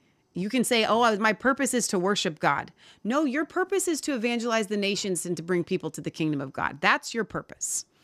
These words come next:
Okay, that's what we are called to do. Worshiping God is in there, but really we are ca-, that we are called to bear fruit. And so we as humans are a physical representation of what happens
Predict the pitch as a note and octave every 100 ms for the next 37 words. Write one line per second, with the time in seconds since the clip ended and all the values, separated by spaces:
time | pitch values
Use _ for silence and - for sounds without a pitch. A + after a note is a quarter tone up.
0 | _ - _ - F3+ F#3 E3 D#3+ D#3 G3
1 | B3 - - A3+ G#3 F3+ F#3+ F3 F3+ D3+
2 | D3+ - E3 G#3+ C#4 C#4 B3 A3 G#3+ A3
3 | F#3 E3+ D#3+ D3+ D#3 _ _ - E3 -
4 | F3 B3+ A#3 G3 G#3 G3 - - F#3 G#3+
5 | G#3+ C#4 B3 B3+ A#3 G#3+ E3 F3+ D#3+ E3
6 | - - _ _ - - - - - A3+
7 | - B3+ A3+ G#3+ G3 - _ _ _ -
8 | F3 C#4+ D#4 A#3+ G3 F#3+ - D#4 C4 G3
9 | F#3 F#3+ G3 G3+ F#3 F#3 - _ - -
10 | D4 C4+ A3+ G#3 F#3+ F#3+ F#3+ F3 A#3 A#3
11 | F3+ D#3+ D#3+ - F3+ F3 D#3+ F3+ F#3 G3
12 | F#3+ F3+ E3+ -